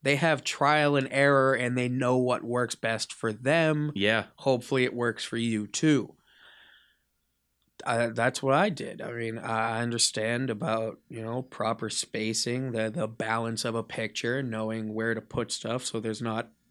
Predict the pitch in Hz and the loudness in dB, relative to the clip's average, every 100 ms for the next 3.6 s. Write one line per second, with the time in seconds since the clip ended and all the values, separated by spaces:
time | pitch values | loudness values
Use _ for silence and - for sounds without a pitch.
0 | - 117 113 113 - 120 117 113 110 - | -10 -6 -2 -2 -4 -4 -4 -4 -4 -4
1 | - 117 120 175 180 - 120 - - - | -6 -4 -2 0 -2 -6 -6 -10 -10 -16
2 | - - - _ _ _ _ _ _ _ | -20 -20 -20 _ _ _ _ _ _ _
3 | _ _ _ - 135 135 | _ _ _ -10 -8 -8